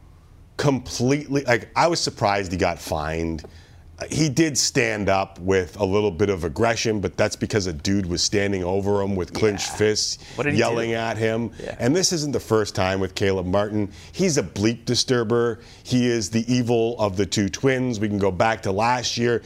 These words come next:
Speaker 1: This is Martin on Scotty Barnes with one of the cheapest shoves that the N B A did not, I, like, if, in fact, Caleb Martin was playing this game,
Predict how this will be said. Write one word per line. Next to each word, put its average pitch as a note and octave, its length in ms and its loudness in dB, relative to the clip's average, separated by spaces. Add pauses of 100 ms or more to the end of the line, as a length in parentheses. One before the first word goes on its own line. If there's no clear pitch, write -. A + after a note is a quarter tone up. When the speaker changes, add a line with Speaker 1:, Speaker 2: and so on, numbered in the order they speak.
(280)
Speaker 1:
This B2 220 2
is G#2 200 -2
Martin A#2 520 2
on G2+ 220 0
Scotty A2+ 440 0
Barnes A2 640 0
with F#2 220 0
one G#2 300 0
of G#2 160 -4
the F#2+ 100 -2
cheapest B2+ 500 0
shoves A#2 540 -2
that G2 140 -6
the G2+ 160 -2
N G#2+ 240 0
B G#2 220 2
A A#2 340 0 (340)
did G#2+ 220 0
not, G#2+ 240 0
I, B2+ 140 0 (180)
like, B2 300 2 (520)
if, - 600 0
in D#3+ 160 2
fact, B2+ 480 0
Caleb B2+ 340 2
Martin A2 440 0
was G2 160 -2
playing G#2+ 440 0
this G2+ 200 -2
game, G#2 560 -2